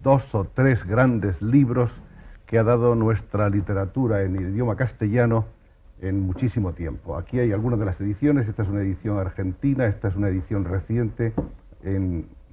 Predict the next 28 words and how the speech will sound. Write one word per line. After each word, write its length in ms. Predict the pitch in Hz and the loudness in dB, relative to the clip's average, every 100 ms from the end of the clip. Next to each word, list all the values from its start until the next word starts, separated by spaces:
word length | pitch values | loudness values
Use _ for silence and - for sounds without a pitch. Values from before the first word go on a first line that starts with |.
| - | -6
hecha 280 | 110 104 98 | -2 0 -2
aquí 300 | 87 110 92 | -2 -2 -2
en 100 | 82 | -2
España. 420 | 71 76 58 - - - - - - - - - - - - - - | -6 -8 -10 -12 -20 -20 -20 -20 -20 -20 -20 -20 -20 -20 -20 -16 -4
Rayuela 800 | 107 120 135 160 180 170 165 - - - - - - | 4 6 8 8 8 8 6 2 -18 -20 -20 -8 6
no 300 | 131 139 123 | 10 10 10
tiene 220 | 131 120 | 6 6
asunto, 540 | 113 147 127 98 95 | 4 6 6 4 0
como 180 | 80 104 | -2 0
es 80 | 110 | 0
sabido. 420 | - 131 127 151 | 2 2 4 4
Rayuela 540 | 131 107 107 117 113 95 | 4 2 4 4 4 2
plantea 460 | 107 104 95 117 | 0 0 2 2
una 160 | 110 107 | 2 2
cantidad 500 | 110 104 107 107 110 | 2 2 0 0 0
de, 160 | 107 | 0
de, 220 | 95 101 92 | 0 0 -2
de 220 | 87 95 | -2 -4
temas 540 | 82 135 107 107 98 | 0 2 4 2 0
y 40 | 104 | 0
de 120 | 98 | 0
problemas 640 | 95 104 131 104 98 98 | 0 2 2 4 2 0
y 60 | 98 | -2
de 120 | 92 | -2
posibilidades 840 | 104 - 101 98 98 113 104 95 | -4 -2 0 2 4 4 4 0
tremendas, 560 | - 98 127 131 147 139 | -2 -2 0 2 2 2
empezando 440 | 92 - 107 104 | 0 0 0 0
por, 300 | 92 98 92 | 0 -2 -2